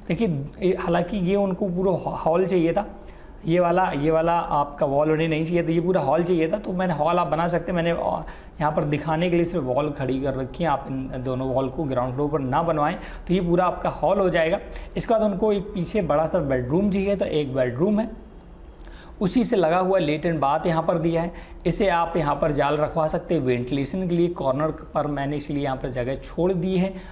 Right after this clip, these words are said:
अगर आप चाहते हैं तो। या तो आप इसे late या बाथ अलग-अलग भी बना सकते हैं। अगर आपको proper ventilation चाहिए, तो पीछे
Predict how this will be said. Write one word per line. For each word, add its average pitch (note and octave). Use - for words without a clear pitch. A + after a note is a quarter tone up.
अगर C#3
आप C3
चाहते -
हैं B2
तो। -
या B2+
तो C3+
आप A#2+
इसे -
late D#3+
या D#3+
बाथ B2+
अलग-अलग B2+
भी D3+
बना C#3
सकते D#3+
हैं। F3+
अगर D3
आपको C#3+
proper D3+
ventilation D3+
चाहिए, G3
तो F#3+
पीछे F#3